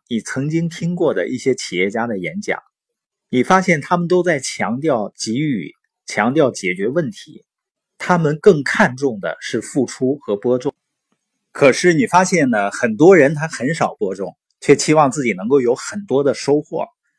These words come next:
为什么会这样呢？可能是基因里面带的吧。人在远古时期呢，都是计时要回报的。你出去打猎呢，如果打不着，就要挨饿的，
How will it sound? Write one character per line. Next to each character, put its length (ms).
为 120
什 140
么 80
会 160
这 80
样 240
呢？ 80
可 80
能 160
是 180
基 240
因 180
里 120
面 160
带 220
的 120
吧。 100
人 180
在 140
远 260
古 160
时 220
期 240
呢， 360
都 160
是 160
计 220
时 140
要 160
回 180
报 240
的。 80
你 120
出 200
去 100
打 220
猎 240
呢， 180
如 160
果 140
打 180
不 80
着， 320
就 140
要 100
挨 220
饿 240
的， 80